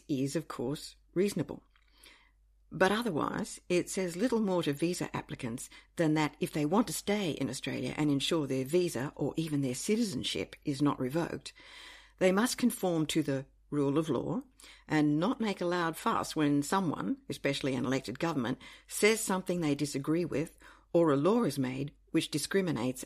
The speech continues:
against them. In other words, applicants must not engage in civil disobedience or protest, because laws are in fact now quite restrictive in terms of the rights to free speech and activism.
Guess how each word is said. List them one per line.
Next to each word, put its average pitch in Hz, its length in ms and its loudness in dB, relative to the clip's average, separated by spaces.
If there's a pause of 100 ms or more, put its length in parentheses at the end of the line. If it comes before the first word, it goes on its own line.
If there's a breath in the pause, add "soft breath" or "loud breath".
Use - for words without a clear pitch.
against 147 460 -2
them. 139 340 -4 (1120 loud breath)
In 185 140 2
other 196 200 2
words, 143 380 0 (400)
applicants 165 520 -2
must 147 280 -2
not 156 320 -2
engage 156 640 -4
in 131 140 -2
civil 156 360 -4
disobedience 143 840 -4
or 120 80 -4
protest, - 680 -8 (400 soft breath)
because 147 440 0 (460 loud breath)
laws 165 280 4
are 143 160 0
in 135 80 0
fact 139 260 -6
now 139 220 -2
quite - 440 -6
restrictive 165 600 -4
in 131 160 0
terms 143 420 2
of 127 80 -8
the - 160 -16
rights 156 320 -2
to 170 100 -6
free 147 280 -2
speech - 520 -6 (120)
and 147 240 -2
activism. 147 680 -6